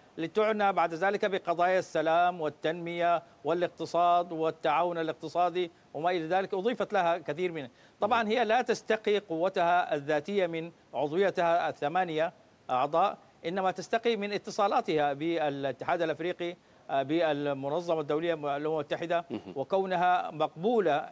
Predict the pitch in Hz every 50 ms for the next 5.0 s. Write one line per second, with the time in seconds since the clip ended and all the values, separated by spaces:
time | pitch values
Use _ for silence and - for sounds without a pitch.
0 | - - 143 147 170 170 170 165 170 151 147 135 - 156 147 147 143 - 165 175
1 | 156 135 143 139 139 143 156 175 180 190 220 - - - _ - - _ - -
2 | - 160 160 160 151 151 147 143 - 202 175 190 170 170 160 156 156 170 175 170
3 | - 170 165 165 156 160 214 196 175 175 160 143 - - - 151 147 165 170 165
4 | 170 165 156 147 151 147 139 - 143 135 147 151 143 135 139 139 135 139 131